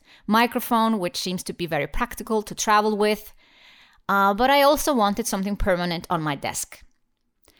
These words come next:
So I went to my favorite store, B and H in New York, and had, you know, pretty kind of high quality ideas about the microphone that I wanted,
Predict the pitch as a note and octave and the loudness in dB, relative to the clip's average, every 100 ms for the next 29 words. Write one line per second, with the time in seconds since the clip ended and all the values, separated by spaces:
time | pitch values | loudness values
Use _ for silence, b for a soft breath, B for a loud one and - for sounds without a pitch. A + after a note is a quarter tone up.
0 | b b - G3 F#3+ G3 C4 - C4+ F#3 | b b 0 2 2 2 0 0 0 0
1 | - - C3+ F3 D#4+ - G3 D#3 F#3 F3+ | -2 -4 -4 -2 -4 -2 0 2 0 -2
2 | F3+ G3 G3+ E3+ - G3+ G3 D#3+ C#3+ - | 0 0 0 -4 -4 -4 -2 -2 -4 -8
3 | - _ _ - F3 F3 E3+ E3+ E3+ - | -20 _ _ -12 -6 -2 -2 -2 -4 -8
4 | - _ _ _ _ _ - F4 - _ | -18 _ _ _ _ _ -4 -4 -4 _
5 | - D4+ D4+ A#3 G#3+ G#3+ G#3+ G#3 b b | -10 -6 0 4 6 6 2 -2 b b
6 | - D4+ C#4+ C4+ B3 G#3+ G3+ F#3 - - | -4 -2 -2 -2 -2 0 0 -2 -10 -10
7 | - G#3 G3+ G#3 G#3 - G3+ G3 F#3+ F#3+ | 2 6 6 4 0 -2 0 0 0 -2
8 | F3 F3 F3 F3+ G3+ F3 E3 - E3+ G3+ | -2 -2 -2 0 -2 -2 -2 -2 -2 -2
9 | A3+ A3+ G#3+ G3+ F3 F#3 G#3+ A3 - A3+ | -2 -2 0 2 0 2 0 0 0 0
10 | A3 - | 0 -8